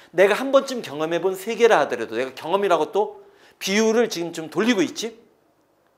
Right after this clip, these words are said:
어? 내가 새로운 문으로 들어간다는 거는 새로운 회사에 들어가는 거야. 사실 뭐 지금 우리 오르비에서 이 강의를 듣는 친구들 중에 수능 두 번, 세 번? 세 번째 보는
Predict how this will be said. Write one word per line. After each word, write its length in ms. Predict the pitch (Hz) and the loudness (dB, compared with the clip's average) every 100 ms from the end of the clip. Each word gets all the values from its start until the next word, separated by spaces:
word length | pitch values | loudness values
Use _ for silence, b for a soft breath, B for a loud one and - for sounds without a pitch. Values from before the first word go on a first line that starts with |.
| _ | _
어? 100 | 185 B B B B | -16 B B B B
내가 220 | 180 220 | 6 6
새로운 400 | 220 285 294 269 | 4 2 2 0
문으로 300 | 190 196 190 | -2 0 -2
들어간다는 560 | 147 135 143 127 110 101 | -2 -4 -2 -2 -4 -6
거는 300 | 120 143 - _ _ B B B | -8 -10 -14 _ _ B B B
새로운 420 | - 269 285 294 | -8 -2 0 0
회사에 260 | 254 226 180 | 0 -2 -4
들어가는 380 | 117 120 110 90 | -4 -6 -6 -8
거야. 160 | 90 | -14
사실 320 | - 262 262 233 | -6 -4 -4 -4
뭐 400 | 135 117 - - b b b b _ _ - | -6 -6 -8 -20 b b b b _ _ -12
지금 220 | 254 233 | -6 -4
우리 140 | 170 | 0
오르비에서 460 | 170 147 170 175 175 | 0 0 0 0 -2
이 100 | 135 | -6
강의를 320 | 127 127 139 | -6 -8 -8
듣는 220 | 139 143 | -12 -14
친구들 380 | 143 - 175 135 | -12 -12 -12 -12
중에 220 | 120 147 | -10 -10
수능 440 | 165 - 254 247 - _ _ _ - | -10 -10 -10 -10 -16 _ _ _ -16
두 120 | 175 | -2
번, 320 | 196 202 185 - _ _ _ _ _ _ _ _ | -2 -2 -10 -20 _ _ _ _ _ _ _ _
세 140 | - 196 | -16 -12
번? 220 | 226 - B B B B B - | -12 -14 B B B B B -4
세 120 | 294 | -2
번째 220 | 285 - | 0 -2
보는 260 | 175 190 | -4 -6